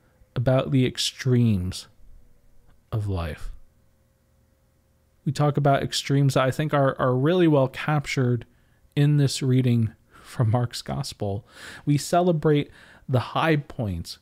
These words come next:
We celebrate those high points where we celebrate things like the sacrament of baptism, where we celebrate birth, where we celebrate these new beginnings.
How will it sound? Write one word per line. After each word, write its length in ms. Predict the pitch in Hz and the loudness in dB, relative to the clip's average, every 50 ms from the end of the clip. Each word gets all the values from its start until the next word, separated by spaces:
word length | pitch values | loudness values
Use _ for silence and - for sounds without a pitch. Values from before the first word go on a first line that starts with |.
| _ _ | _ _
We 120 | - 135 135 | -2 -2 -2
celebrate 580 | - - 165 165 170 170 156 156 147 - - | 0 0 0 2 2 2 4 2 2 2 2
those 300 | - 131 123 120 120 - - - _ _ | 2 2 2 2 2 0 -4 -10 _ _
high 300 | - - - 147 151 151 | -12 -4 -2 0 0 0
points 500 | 143 - - 151 135 127 120 120 - - - _ - | 0 0 0 2 2 4 2 2 0 -4 -8 _ -6
where 520 | 156 143 127 131 135 135 135 135 131 - - - - - - - - - _ _ | -2 0 2 4 4 6 6 4 4 2 -2 -8 -20 -20 -20 -20 -20 -20 _ _
we 100 | 127 120 | -2 -2
celebrate 580 | - - - 156 156 156 139 139 131 127 127 | 0 0 0 2 2 2 4 4 2 2 0
things 340 | - - 131 127 127 117 117 | -2 -2 0 0 0 0 0
like 140 | 117 107 - | -2 -2 -2
the 80 | - 120 | -4 -6
sacrament 680 | - - - 139 131 123 - - 131 123 120 113 110 | -4 -4 -2 -2 -2 -2 0 0 2 2 2 2 0
of 100 | 104 - | 0 0
baptism, 680 | 123 117 117 113 - - - 113 107 - 107 104 110 | 0 0 0 -2 -4 -4 -4 -2 -2 -2 -2 0 2
where 160 | 113 117 120 120 | 2 2 4 4
we 300 | 120 123 123 127 120 - - _ _ _ | 4 4 2 2 0 -2 -8 _ _ _
celebrate 720 | - - - 160 160 160 147 131 - 127 117 - - - | -8 -4 0 0 2 2 2 2 2 0 -2 -2 -4 -4
birth, 400 | - 135 135 135 131 127 - - | 0 2 4 4 4 2 2 0
where 140 | - 127 127 | 0 2 2
we 160 | 127 131 131 | 4 2 2
celebrate 560 | 123 - - 165 160 156 143 135 143 131 - 135 | 0 -2 -2 0 0 2 2 2 0 0 0 0
these 240 | 127 123 120 120 | -2 -2 -2 0
new 180 | 131 131 131 131 | 0 2 2 2
beginnings. 760 | 123 123 120 123 135 127 120 117 113 110 107 110 110 - - | 2 0 -2 0 0 0 0 0 0 0 -2 -2 -4 -6 -10